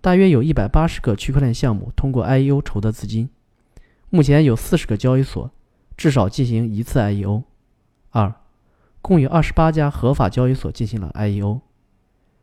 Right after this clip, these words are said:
其中百分之六十四的交易所的回报率为正数。值得注意的是，这些项目中只有不到一半的表现优于比特币。三、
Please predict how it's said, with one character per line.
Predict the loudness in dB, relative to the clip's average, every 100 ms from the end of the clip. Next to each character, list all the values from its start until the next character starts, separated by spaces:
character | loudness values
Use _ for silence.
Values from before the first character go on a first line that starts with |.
| _
其 | -6 0
中 | 2
百 | 4 2
分 | 2 0
之 |
六 | 0
十 | 0
四 | -2 0
的 | 0
交 | 2 0
易 | 0
所 | -6 -14 _ _ _ _ _ -2
的 | -2
回 | 0 -2 0
报 | 0
率 | 0 -2 -6 _ _ _ -6
为 | -4 -2
正 | -2 -2
数。 | -4 -12 -12 _ _ _ _ _ _ _ -2
值 | 2
得 | 2
注 | 2 0
意 | 0
的 | -4
是， | -6 -8 -8 _ _ -10
这 | -2
些 | 0
项 | 2 2 2
目 | 0
中 | -2 -4
只 | -2 2
有 | 4
不 | 4
到 | 4 2
一 | 4
半 | 4 4
的 | 0 -4
表 | -4 -4
现 | -2 -2
优 | 0 0
于 | -2
比 | -4
特 | -6
币。 | -6 -8 -8 _ _ _ _ _ _ _ _ -16
三、 | 0 0